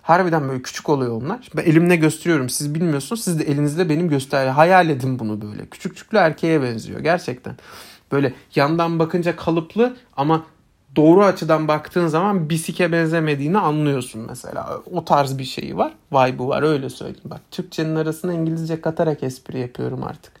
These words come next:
Vibe. <laughs> Çok iyi ya. İngilizcem çok iyi anlatamam. Bir ay İngiltere'ye gittim. Her sekize bunu anlatıyorum. Başka bir sik yok zaten hayatımızda. Neyse.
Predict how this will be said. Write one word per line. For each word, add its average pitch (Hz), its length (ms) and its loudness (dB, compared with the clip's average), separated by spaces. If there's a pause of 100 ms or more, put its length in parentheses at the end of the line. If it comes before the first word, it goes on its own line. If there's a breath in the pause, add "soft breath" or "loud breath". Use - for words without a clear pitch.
(360 loud breath)
Vibe. 135 440 2 (300 soft breath)
<laughs> 120 300 -4
Çok - 260 -8
iyi - 80 -12
ya. 110 160 -12 (220)
İngilizcem 165 640 0
çok 185 240 2
iyi 139 180 0
anlatamam. 147 640 2
Bir 147 260 2
ay 160 100 4
İngiltere'ye 160 560 0
gittim. 135 360 -8
Her 170 160 0
sekize 151 460 -4
bunu 160 140 0
anlatıyorum. 143 580 -6
Başka 139 320 -4
bir 139 60 -8
sik - 240 -14
yok 160 160 -4
zaten - 320 -8
hayatımızda. - 560 -14
Neyse. 311 380 -8